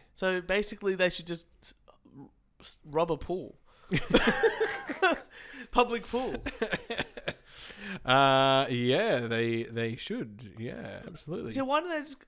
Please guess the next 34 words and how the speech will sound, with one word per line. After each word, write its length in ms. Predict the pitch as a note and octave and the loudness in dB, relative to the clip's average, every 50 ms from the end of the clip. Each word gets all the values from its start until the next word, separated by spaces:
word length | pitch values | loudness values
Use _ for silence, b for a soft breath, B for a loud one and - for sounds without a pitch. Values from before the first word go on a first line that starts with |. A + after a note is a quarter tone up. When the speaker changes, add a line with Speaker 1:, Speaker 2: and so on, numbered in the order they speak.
| _ | _
Speaker 1:
'cause, 160 | - C4+ A#3+ | -12 -8 -6
like, 200 | B3+ B3 A#3+ - | -6 -6 -6 -6
uh, 60 | B3 A3+ - - - - | -8 -10 -10 -14 -20 -20
chlorine 500 | - - B3 B3 C4+ D4 C#4 B3 A3 F#3+ | -6 -2 0 2 2 2 0 -2 -2 -2
is 100 | F3 F3 | -4 -4
something 360 | - F#3 F3 F3 F3 E3+ E3 | -4 -4 -4 -6 -10 -12 -12
you 100 | D#3+ D#3 | -12 -14
can 380 | D3+ - E3 D3 C#3 C3+ C3+ - - - - - _ _ | -12 -12 -10 -10 -10 -12 -14 -18 -20 -20 -20 -20 _ _
just 260 | - D3+ - C3+ - | -14 -14 -14 -14 -10
buy 320 | - D3 D3 D#3 D3+ C#3 B2 | -6 -4 -2 -2 -2 -2 -4
off 200 | A2 B2 - - | -6 -10 -12 -14
the 80 | - | -14
shelf 360 | - - D3 C#3+ C3 - - - | -10 -6 -4 -4 -4 -6 -8 -12
at 60 | - | -14
a 60 | B2+ - - _ - | -14 -16 -16 _ -12
pool 240 | - F3 F#3 F3 | -10 -8 -8 -8
shop. 400 | D3+ - C#3 - B1 - _ - - - _ _ _ _ _ _ _ _ - B B B B B B B B B B B B B B B B B B | -8 -8 -8 -8 -10 -12 _ -20 -20 -20 _ _ _ _ _ _ _ _ -12 B B B B B B B B B B B B B B B B B B
I 80 | F3 G3 | 2 2
would 100 | G3+ F3+ | 4 2
assume, 540 | D#3+ - - A3+ C4+ C4 F3 A#2+ C3 C#3+ C#3+ | 0 -2 -2 0 0 0 -2 -4 -8 -8 -4
like, 300 | E3+ E3+ E3+ E3+ - G#3 | -2 -2 -2 -2 -6 -6
you 60 | F3+ | -6
know, 60 | D3 | -6
if 120 | C#3+ D3+ - | -6 -6 -6
you've 100 | A3+ G#3 | -6 -6
got 140 | - F#3 D#3 | -6 -6 -6
a 60 | C3+ | -8
pool 300 | - - F#3+ F#3 E3 D#3 | -8 -6 -6 -4 -4 -6
at 80 | - | -6
your 140 | - C#3 C3 B2+ | -6 -6 -6 -2
house. 640 | D3 E3 D#3+ A#2 E2 - - - - - - - - _ _ _ _ _ _ _ _ _ _ | 0 0 0 0 -2 -4 -8 -8 -8 -8 -8 -12 -16 _ _ _ _ _ _ _ _ _ _
Speaker 2:
Yeah, 340 | D3+ D3+ D#3+ G3 A3 G#3+ E3+ | 6 8 10 10 12 10 8
but, 260 | A#2 B2 B2 A#2+ - _ - C#3 D3+ C#3+ C3 B2 B2 - | 8 6 2 0 -2 _ -18 -18 -16 -14 -14 -8 -2 0
but 160 | C3+ C3+ | 0 0